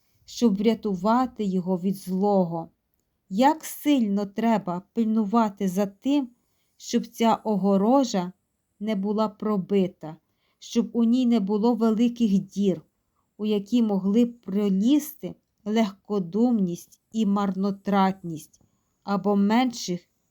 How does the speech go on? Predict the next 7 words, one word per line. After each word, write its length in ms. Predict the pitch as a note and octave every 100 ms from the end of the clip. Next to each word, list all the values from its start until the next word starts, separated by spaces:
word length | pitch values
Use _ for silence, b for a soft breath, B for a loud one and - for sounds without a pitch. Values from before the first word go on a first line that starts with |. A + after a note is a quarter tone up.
| _
привхованих 920 | F#3+ G#3+ - - A3 F#3+ F#3+ F#3 F3+
діб, 340 | E3 G3 F#3+ - _ _ _ _ _
через 320 | - A#3 A3+ G3
які 440 | A3 A3 A#3+ A#3+ - _ _ -
прослизають 1080 | G#3+ G3 - G3+ G3 F3+ G#3+ G#3 G3+ -
змії. 600 | F#3 G3 G3+ F#3 D#3+ D#3+ - _ _ _ _ _ _
Сім 600 | - - - G#3+ A#3